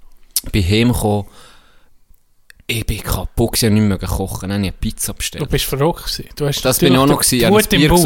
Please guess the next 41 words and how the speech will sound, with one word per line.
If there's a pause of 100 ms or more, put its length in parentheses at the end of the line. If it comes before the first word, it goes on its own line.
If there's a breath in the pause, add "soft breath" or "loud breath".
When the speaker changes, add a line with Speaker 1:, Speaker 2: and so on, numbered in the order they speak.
(140)
Speaker 1:
gesoffen. (160)
Ich
habe
ein
Speaker 2:
Die
Wut
Speaker 1:
Bier
Speaker 2:
im
Speaker 1:
gesoffen. (120)
Speaker 2:
Bauch. (540 loud breath)
Speaker 1:
Bier
gesoffen
und
fast
gekotzt,
weil
ich
so
ausgelaugt
noch
war.
Und
dann
habe
ich (300 loud breath)
gesagt,
„Ich
mag
nicht
mehr
kochen, (160)
bestellen
wir
eine
Pizza.“ (640 soft breath)
Dann
haben
wir
eine
Margarita
bestellt,